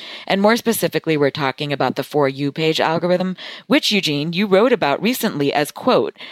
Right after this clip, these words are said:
"the most important technology that ByteDance introduced to TikTok." And you also called it the hardest part, which allowed a team of people who've mostly never left China to crack the cultural code and grab massive market share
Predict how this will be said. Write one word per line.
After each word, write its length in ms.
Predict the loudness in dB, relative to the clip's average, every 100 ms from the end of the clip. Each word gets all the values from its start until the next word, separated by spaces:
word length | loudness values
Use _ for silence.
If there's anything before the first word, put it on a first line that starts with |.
| -12
"the 80 | -2
most 400 | -2 2 2 2
important 460 | -2 0 0 0 -4
technology 640 | -4 -2 -2 -2 -2 -2
that 280 | -2 -4 -4
ByteDance 600 | -4 -4 -4 -6 -6 -6
introduced 480 | -4 -4 -2 -4 -6
to 80 | -10
TikTok." 640 | -6 -8 -6 -6 -6 -10 _ _ -2
And 100 | 2
you 100 | 2
also 260 | 2 0
called 280 | 0 0 2
it 180 | 0 -2 -14 -18 -10
the 80 | -6
hardest 560 | -4 0 2 2 -2 -10
part, 360 | -2 0 0 -2
which 160 | -4 -2
allowed 380 | 0 0 2
a 60 | 0
team 260 | -4 -4 -4
of 120 | -6
people 320 | -6 -4 -4
who've 180 | -4 -8
mostly 460 | -4 0 0 0
never 240 | -2 0 0
left 220 | 0 -2
China 480 | -2 -2 0 -2 -4 -10 -16 -14 -6
to 100 | -4
crack 360 | 0 -2 -2
the 80 | -6
cultural 440 | -2 -2 0 -4
code 380 | -4 -2 0 -2
and 200 | -2 -4
grab 280 | -2 -2 -2
massive 560 | -4 -2 -2 -2 -6 -2
market 380 | -2 0 -2 -2
share 400 | -2 -2 -4